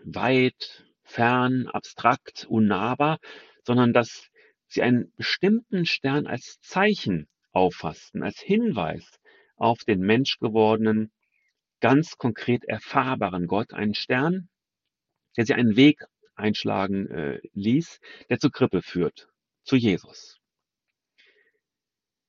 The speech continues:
Papst Benedikt der Sechzehnte hat den Weg einmal sehr eindrucksvoll nachgezeichnet und dabei drei Phasen unterschieden.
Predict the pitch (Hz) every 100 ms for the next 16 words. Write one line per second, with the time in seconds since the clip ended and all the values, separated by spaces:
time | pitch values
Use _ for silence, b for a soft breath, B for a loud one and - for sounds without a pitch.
0 | _ _ _ _ 113 110 - 117 123 117
1 | 107 92 127 - - 185 170 151 139 139
2 | 120 101 135 - - 123 120 117 - 135
3 | 160 - - 107 104 131 175 - - 90
4 | 85 110 - 104 107 113 110 110 131 -
5 | - 139 156 139 107 - 87 80 - -
6 | - -